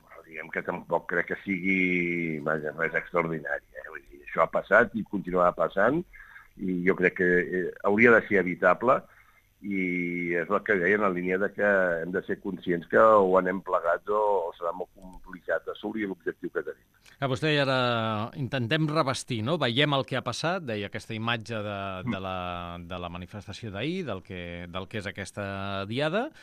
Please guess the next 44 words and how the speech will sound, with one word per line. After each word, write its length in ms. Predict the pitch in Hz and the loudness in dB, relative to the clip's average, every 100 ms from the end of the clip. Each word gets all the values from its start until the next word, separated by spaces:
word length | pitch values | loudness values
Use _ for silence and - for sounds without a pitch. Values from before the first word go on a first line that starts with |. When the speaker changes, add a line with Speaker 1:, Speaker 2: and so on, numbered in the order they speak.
| - - - | -20 -18 -6
Speaker 2:
reflexionem 720 | 120 127 131 - 127 127 139 | -4 -2 -2 -4 -4 -2 0
els 140 | 127 | -2
qui 120 | - 123 | -4 -4
no 140 | 120 | -2
vam, 600 | 120 117 113 107 104 107 - 101 | -2 -2 -2 -2 -4 -6 -6 -6
els 160 | 95 - | -6 -6
qui 80 | |
no 100 | 110 | -2
hi 80 | 113 | -2
van 180 | 107 107 | 0 -2
ser, 160 | - 123 | -2 -4
i 80 | 113 | -4
deia 240 | 104 107 | -4 -4
vostè, 380 | 107 107 - 143 220 | -6 -8 -6 -6 -8
de, 240 | 110 95 90 87 90 87 87 90 | -12 -10 -10 -10 -10 -12 -14 -14
del 220 | 90 92 | -12 -12
que 100 | 101 | -10
s'ha 160 | - 120 | -8 -6
vist, 320 | 175 233 - | -4 -6 -8
i 80 | 120 | -8
a 80 | 113 | -8
partir 300 | 104 120 131 | -8 -6 -4
d'aquí 300 | 127 156 208 262 - - - _ 117 | -4 -2 -2 -4 -14 -20 -20 _ -10
revestim, 720 | 110 104 107 - 143 127 135 | -6 -4 -6 -4 -2 -2 -4
eh, 580 | - 117 104 98 95 95 98 | -6 -4 -4 -2 -4 -6 -6
la 160 | 107 107 | -6 -6
unitat. 480 | 107 98 87 - - | -6 -8 -8 -10 -12
En 140 | 135 139 | -6 0
base 260 | 170 185 | 2 2
a 80 | 185 | -4
què? 160 | 151 98 85 - _ _ _ _ _ _ _ _ _ _ _ _ _ _ _ - | -4 -8 -10 -20 _ _ _ _ _ _ _ _ _ _ _ _ _ _ _ -8
Speaker 1:
Home, 140 | 90 | 0
doncs, 160 | 113 85 | 0 0
en 100 | 80 | 4
base 200 | 85 85 | 4 6
a 40 | |
un 120 | 107 120 | 4 4
objectiu, 540 | 104 95 - 107 101 | 6 4 4 2 4
no? 220 | 90 110 131 95 | 4 4 2 4
Eh, 400 | 95 85 82 82 - | 4 4 0 -2 -4
si 140 | 104 98 | -6 0
tots 260 | 123 123 127 | 0 0 0
ens 140 | 123 127 | -2 2
diem... 220 | 131 | 4